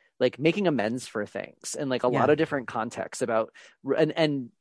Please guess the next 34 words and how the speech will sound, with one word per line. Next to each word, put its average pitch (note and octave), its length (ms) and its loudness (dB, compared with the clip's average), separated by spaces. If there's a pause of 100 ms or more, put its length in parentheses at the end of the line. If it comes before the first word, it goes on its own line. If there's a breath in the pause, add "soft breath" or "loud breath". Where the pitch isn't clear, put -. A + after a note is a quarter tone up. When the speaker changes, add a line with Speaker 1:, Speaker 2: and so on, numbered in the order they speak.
(120)
Speaker 1:
and C#3+ 280 -4
s-, - 100 -10
maybe C#3+ 240 2
right A#2+ 180 4
away, D3+ 320 6
maybe B2+ 240 -2
years A#2 440 -4
later. C#3 480 0 (240 soft breath)
And C#3+ 120 -4
something G3 220 0
I F3+ 40 4
really C3 440 4
admire A2 460 2
about B2 340 4
you, D3 220 -2
and A#2 100 -2
I A#2+ 60 0
really, A#2+ 800 0 (560)
you C#3+ 100 -2
know, A2+ 120 0
again, A#2 400 -2 (100)
folks C3 220 4
who C3 60 -2
listen A#2 180 0
to - 60 -12
this - 40 -20
podcast A2 360 2
know B2+ 440 6
that A#2 160 0
you C3 240 -2
are A#2 120 2
such - 400 -6
a, - 40 -6
s-, - 160 -8